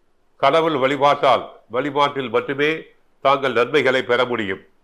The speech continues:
குரு பெயர்ச்சியின் முடிவில் இதுவரை விட்ட குறை தொட்ட குறையாக நடுவில் புகுந்து உங்களை மிரட்டிக் கொண்டிருந்த பெரிய மலை போல் இருந்த தொல்லைகள் புஸ்வானமாக போகும். இனிமேல் நீங்கள் வைத்ததே சட்டம்,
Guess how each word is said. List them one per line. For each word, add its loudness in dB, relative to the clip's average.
குரு 2
பெயர்ச்சியின் 0
முடிவில் -2
இதுவரை 0
விட்ட -2
குறை 0
தொட்ட 0
குறையாக 2
நடுவில் -2
புகுந்து -6
உங்களை -2
மிரட்டிக் -4
கொண்டிருந்த -4
பெரிய -2
மலை 0
போல் -2
இருந்த -6
தொல்லைகள் -2
புஸ்வானமாக 4
போகும். -2
இனிமேல் -2
நீங்கள் 0
வைத்ததே 2
சட்டம், -2